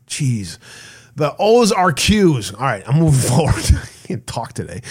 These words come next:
Thread, the United States of America versus Sussman, day seven, May twenty-fourth. The government calls Tricia Anderson to the stand. She worked as de-, Deputy Assistant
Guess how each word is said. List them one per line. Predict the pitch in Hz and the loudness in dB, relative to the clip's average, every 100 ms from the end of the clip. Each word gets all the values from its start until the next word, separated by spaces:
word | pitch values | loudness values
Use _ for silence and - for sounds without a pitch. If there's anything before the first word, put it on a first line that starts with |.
| - - | -16 -16
Thread, | - - 185 160 131 | -10 -4 0 0 0
the | 139 | 0
United | 170 160 | -2 -2
States | 175 | -2
of | 156 | -2
America | 160 165 139 | -2 -2 -2
versus | 160 139 135 | -2 0 -2
Sussman, | 156 131 123 113 | -2 -2 -2 -2
day | 151 175 170 | 0 0 0
seven, | - 143 120 104 | 0 0 0 0
May | 113 139 | 0 2
twenty-fourth. | 139 139 131 143 143 - - - - | 2 2 2 2 2 -2 -10 -18 -8
The | 131 | -4
government | 135 160 170 170 | 0 0 0 -2
calls | 131 147 156 - | -2 -2 0 -2
Tricia | - 196 - 180 170 | -2 -2 0 -2 -4
Anderson | 147 196 190 143 120 120 | -4 -4 -2 -2 -2 -2
to | 127 120 | -2 -2
the | 117 | -2
stand. | - 120 113 139 160 - - - | -4 -6 -2 0 0 -4 -10 -12
She | - 175 208 | -6 -4 -2
worked | 147 139 131 | 0 0 -2
as | - 135 127 123 | -4 -2 0 0
de-, | 147 143 143 156 | -2 -2 0 0
Deputy | 123 151 165 165 | 0 -2 0 -2
Assistant | 151 - 165 143 143 | -2 -2 -2 -2 -6